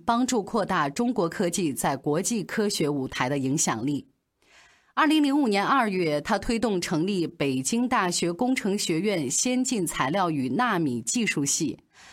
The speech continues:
二零零九年，他当选为最年轻的中国科学院外籍院士。二零一二年，担任中国科学院北京纳米能源与系统研究所首席科学家。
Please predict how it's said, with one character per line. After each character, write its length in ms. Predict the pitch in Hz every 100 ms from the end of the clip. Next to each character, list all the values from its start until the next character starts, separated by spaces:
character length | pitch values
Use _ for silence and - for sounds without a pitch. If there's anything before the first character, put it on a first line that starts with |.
| - -
二 140 | 294
零 140 | 285
零 120 | 269 285
九 200 | 254 180
年， 240 | 175 175
他 100 | 214
当 220 | 220 214
选 240 | 226 151 135
为 160 | 151
最 240 | 165 285 226
年 260 | 160 160
轻 240 | 196 254 233
的 180 | 160 -
中 340 | - 254 254
国 200 | 214 165
科 240 | 175 - 240
学 180 | 208 139
院 320 | 185 147 -
外 240 | 247 165
籍 220 | 160 143
院 260 | 147 175 143
士。 320 | 160 - 120 - _ - - -
二 120 | 269 285
零 160 | 285
一 60 | 302
二 160 | 294
年， 360 | 240 214 190 196
担 200 | - 240
任 300 | 247 220 175
中 240 | - 262 262
国 200 | 208 208
科 160 | 262
学 200 | 254 208
院 260 | 220 208 147 -
北 220 | 143 139
京 320 | 143 233 233
纳 180 | 269 208
米 180 | 170 143
能 240 | 151 196
源 320 | 202 165 170
与 220 | 170 147
系 300 | 139 - 247
统 280 | - - 139
研 240 | 135 147 196
究 200 | 233 233
所 260 | - 131
首 320 | 156 - 123
席 300 | 131 - 147
科 240 | 185 - 220
学 240 | - 135
家。 340 | 131 143 143